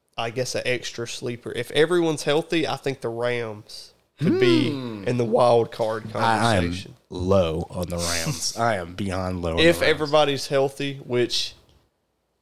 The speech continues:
Speaker 1: is gonna be a long shot.
Speaker 2: Yep. I just think that division is tough, too.
Speaker 1: Yeah.
Speaker 2: But, um, I hear you. I hear you. I'm not big on the Rams. My teams, I think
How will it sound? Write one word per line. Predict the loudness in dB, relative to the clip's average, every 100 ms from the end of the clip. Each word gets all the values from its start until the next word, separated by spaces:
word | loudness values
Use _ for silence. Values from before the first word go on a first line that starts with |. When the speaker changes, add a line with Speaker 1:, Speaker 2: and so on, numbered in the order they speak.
| _
Speaker 1:
is | -10 -2
gonna | 0 2
be | 0
a | 2
long | 2 2 -4
shot. | -8 -10 -12 -10
Speaker 2:
Yep. | -6 -4 -6 -8 -10 -12 -4
I | 0 0
just | 0
think | 2 2
that | 2
division | 0 -4 -4
is | -10
tough, | -10 -12 -4 -2 0 -2 -4
too. | -2 2
Speaker 1:
Yeah. | 4 2 -2 -12 _
Speaker 2:
But, | 4 4
um, | 4 2 -2 -6 -4
I | 2 6
hear | 6 6
you. | 6 4
I | 2
hear | 4 6
you. | 4 2
I'm | 2 4
not | 4 4
big | 4
on |
the | 4
Rams. | 4 4 4
My | 4 4 4
teams, | 2 4 2 0 -4 _
I | -4
think | 0 2 0